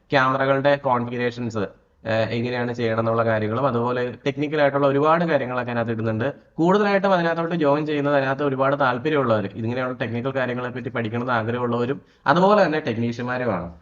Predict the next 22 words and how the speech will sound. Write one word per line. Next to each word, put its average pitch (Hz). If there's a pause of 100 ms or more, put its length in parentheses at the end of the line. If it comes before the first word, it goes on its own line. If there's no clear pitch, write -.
(120)
അപ്പൊ 147
അങ്ങനെയുള്ള 190
വീഡിയോ, 160 (100)
അതായത് 131
സിക്സ്റ്റി 160
ചാനലിന്റെ 175
വീഡിയോ 151
നിങ്ങൾ 143
കാണുന്നുണ്ടെങ്കിൽ 123 (140)
ചാനൽ 120
മെമ്പർ 123
വീഡിയോയിൽ 117
നിങ്ങൾ 113
ജോയിൻ 110
ചെയ്താൽ 113
മതി. 110
അടുത്ത 104
ദിവസം 113
അതിനെപ്പറ്റി 104
ഉണ്ടാവും. 101
അപ്പൊ -
എന്തായാലും 196